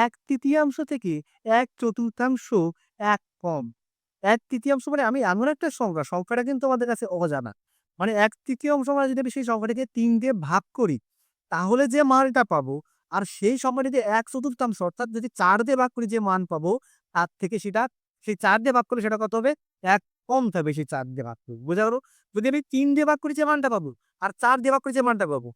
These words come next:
তাহলে চার দিয়ে যে ভাগ করে যে মানটা পাবো, তার ভিতরে এক কম থাকবে ওই তিন দিয়ে ভাগ করে যে মানটা পাবো সেই তুলনায়। বুঝতে পেরেছো? তাহলে আমরা চলো অঙ্কটি করি। তাহলে যেহেতু আমরা জানি না, তাহলে আমরা ধরে নিই যে ধরি সংখ্যাটি কত?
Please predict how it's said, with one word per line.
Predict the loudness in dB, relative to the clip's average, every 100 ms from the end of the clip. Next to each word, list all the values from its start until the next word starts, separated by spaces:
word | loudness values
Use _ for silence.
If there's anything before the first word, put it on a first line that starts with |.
| _ _
তাহলে | -4 2 6
চার | 6 4
দিয়ে | 0 0
যে | 2
ভাগ | 0 -2
করে | -2
যে | 0
মানটা | 0 0 0
পাবো, | 0 0 0
তার | -2 -2
ভিতরে | 0 2 0 -2 -2
এক | -2 -2
কম | -2 0 -4
থাকবে | -6 -6 -8 _ -6
ওই | -6 -4
তিন | -2 0
দিয়ে | 2
ভাগ | 2
করে | 0 -2
যে | 0
মানটা | -2 -4 -8
পাবো | -10 _ -8
সেই | -8 -8
তুলনায়। | -12 -14 -18 _ _ -8
বুঝতে | -2 0
পেরেছো? | 0 -4 -10 _ _ -4
তাহলে | 0 2
আমরা | 2 2 0 -4 _
চলো | -2 -2
অঙ্কটি | -2 -4 -6 _ -2
করি। | 0 0 -6 _ _ _ _ _ _ _ _ _ _ _ _ _ _ -4
তাহলে | 0 2
যেহেতু | 2 2
আমরা | 2 2
জানি | 2 2 0
না, | -2 _ -4
তাহলে | 0 0
আমরা | 0 0
ধরে | 0 0
নিই | 0 -4 -4
যে | -4 0
ধরি | 2 2 0 -2 _ -6
সংখ্যাটি | -6 -4 -4 -4 -6
কত? | -2